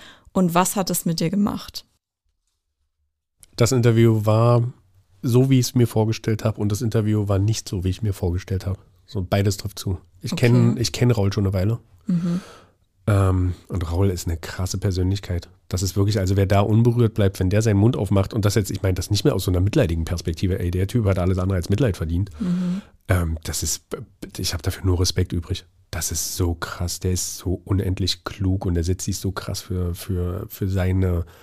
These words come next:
Speaker 2: für seine Werte und seine Ziele ein. Ähm, also ich wusste schon, was mich erwartet.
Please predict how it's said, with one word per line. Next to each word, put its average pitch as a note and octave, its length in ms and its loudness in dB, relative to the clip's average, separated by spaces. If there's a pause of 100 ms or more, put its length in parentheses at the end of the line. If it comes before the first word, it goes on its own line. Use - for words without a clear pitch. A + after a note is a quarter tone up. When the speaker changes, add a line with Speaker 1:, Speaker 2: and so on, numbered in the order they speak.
(260)
Speaker 2:
für - 120 -10
seine F#2 260 2
Werte F2 260 -2
und F#2 120 -4
seine F2 200 -2
Ziele - 380 -4
ein. F2+ 200 -2 (840)
Ähm, G2 520 4 (340)
also G2 260 2 (240)
ich - 140 -10
wusste C3+ 200 6
schon, B2 120 6
was A2+ 120 4
mich G#2 120 2
erwartet. F#2+ 440 -2